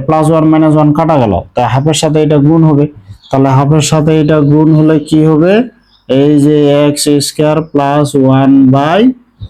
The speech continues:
এই যে এক্স স্কয়ার, এটা কিন্তু ডান পক্ষ চলে আসলো। তোমরা এবার যদি চৌত্রিশে দুই নাম্বার অঙ্কটা দেখো, এখানেও কিন্তু সূত্র প্রয়োগ করলে সরাসরি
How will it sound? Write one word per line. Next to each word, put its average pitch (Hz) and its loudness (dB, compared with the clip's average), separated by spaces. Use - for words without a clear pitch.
এই 131 0
যে 123 0
এক্স 117 -6
স্কয়ার, 104 -4
এটা 147 0
কিন্তু 165 -2
ডান 143 2
পক্ষ 147 -2
চলে 196 2
আসলো। 123 -4
তোমরা 185 2
এবার 180 0
যদি 175 2
চৌত্রিশে 175 0
দুই 165 2
নাম্বার 175 0
অঙ্কটা 156 0
দেখো, 147 0
এখানেও 170 -2
কিন্তু 175 2
সূত্র 170 -2
প্রয়োগ 170 0
করলে 175 2
সরাসরি 165 -2